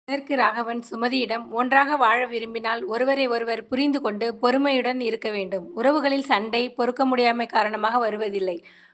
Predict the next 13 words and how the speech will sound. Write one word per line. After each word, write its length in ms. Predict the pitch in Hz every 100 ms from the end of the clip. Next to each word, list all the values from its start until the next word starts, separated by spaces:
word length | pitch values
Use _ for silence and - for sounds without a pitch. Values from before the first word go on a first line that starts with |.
| _ -
பொறுக்க 400 | 247 294 294 269
விரும்பாததால் 840 | 240 269 269 262 262 247 240 233
தான் 180 | 262 269
வருகிறது. 520 | 214 208 196 180 185
ஒருவருக்கொருவர் 800 | 233 294 294 277 262 247 262 254
முக்கியம் 440 | 226 - 285 294
என்பதை 320 | 247 214 214
உணர்ந்தால் 500 | 208 220 233 226 233
அமைதி 440 | - 226 240 262 302
மகிழ்ச்சியும் 520 | 240 226 214 254 233
தானாக 480 | 220 214 226 240 240
வரும்" 260 | 202 208
என்றார். 560 | 208 185 180 170 -